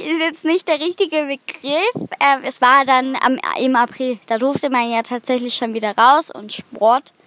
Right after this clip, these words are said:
nachgehen. Das ist ja tatsächlich Sport. Schwimmen ist Sport. Ähm, da durfte man natürlich raus. Ähm, natürlich haben wir keine Cora-, Co-, Co-, Corona-Party, klaro, äh, Corona-Party gefeiert oder so. Ähm,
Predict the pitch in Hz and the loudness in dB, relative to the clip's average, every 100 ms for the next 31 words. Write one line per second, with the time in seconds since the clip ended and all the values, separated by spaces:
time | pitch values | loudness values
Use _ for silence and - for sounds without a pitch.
0 | _ - 262 269 285 - 294 311 349 - | _ -6 -2 -2 -6 -8 -4 -2 -2 -8
1 | - - 214 - - - 247 269 285 269 | -20 -12 -10 -10 -8 -6 -6 -6 -8 -8
2 | 285 - 277 320 - - 208 208 196 226 | -8 -4 -2 -2 -4 -12 -12 -10 -10 -12
3 | - - - 285 294 - - - - - | -14 -14 -6 -2 -2 -4 -16 -20 -20 -6
4 | - 294 294 294 294 302 302 302 - 233 | -2 0 -2 -4 -6 -6 -6 -10 -6 -6
5 | 254 285 - 277 262 262 214 - 254 262 | -2 -2 -2 -2 -2 -4 -8 -8 -6 -6
6 | - 233 247 247 - - 220 220 214 214 | -2 0 0 -4 -8 -4 -4 -4 -6 -8
7 | 240 - 220 254 240 247 240 233 240 269 | -8 -4 -4 -4 -2 -2 -2 -2 -2 -2
8 | 294 269 277 - - 240 - - - 233 | -2 -2 -2 -4 -10 -14 -16 -16 -14 -14
9 | - 254 233 233 262 226 226 240 226 254 | -8 -4 -4 -4 -4 -4 -6 -10 -8 -10
10 | - 240 233 233 - - - - 254 254 | -6 -4 -4 -4 -8 -10 -6 -2 0 0
11 | - 262 254 240 294 277 214 - 214 220 | -4 -6 -4 -4 -2 -2 -4 -8 -10 -10
12 | 220 214 220 220 220 220 220 220 247 - | -16 -14 -8 -6 -6 -8 -8 -6 -10 -10
13 | - - - - 233 226 240 240 233 240 | -20 -20 -16 -4 -2 0 -4 -6 -6 -6
14 | 233 | -8